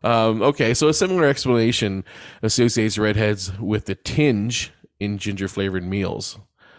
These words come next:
So foods like gingerbread, ginger cake, or ginger snaps. We just talked about that two seconds ago. Again, I can see this here. I can, I can see it. We just talked about the color of, name me a gingerbread, ginger cake, ginger snap that doesn't look like, you know, a tinge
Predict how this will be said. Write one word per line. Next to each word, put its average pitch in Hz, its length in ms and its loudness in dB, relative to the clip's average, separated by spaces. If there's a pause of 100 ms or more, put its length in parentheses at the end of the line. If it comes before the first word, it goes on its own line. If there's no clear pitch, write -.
(180)
So 101 280 -2
foods 107 340 -2
like 101 200 -4
gingerbread, 92 520 -4
ginger 87 280 -10
cake, 90 340 -6
or 87 80 -6
ginger - 260 -10
snaps. 101 300 -4
We 120 60 -10
just - 200 -10
talked 90 240 -4
about 92 160 -10
that 82 180 -8
two 90 100 -16
seconds 98 420 -6
ago. 92 260 -6 (680)
Again, 127 420 2
I 98 120 0
can 139 160 2
see 160 220 4
this 196 220 4
here. 285 320 0
I 113 120 -8
can, 131 280 -6
I 127 80 -4
can 190 180 -4
see 302 200 -4
it. - 240 -6 (400)
We 123 200 0
just 151 160 -6
talked 165 180 0
about 156 120 -6
the - 80 -16
color 170 320 2
of, 147 120 0 (400)
name 160 340 4
me 185 160 4
a 160 60 4
gingerbread, 151 560 0
ginger 139 240 -2
cake, 135 400 -2 (120)
ginger 123 280 -4
snap 107 320 -4
that 87 100 -16
doesn't 110 280 -2
look 107 180 -4
like, 101 320 -6 (440)
you 104 140 -4
know, 92 260 -2
a 92 80 -6
tinge 113 640 -2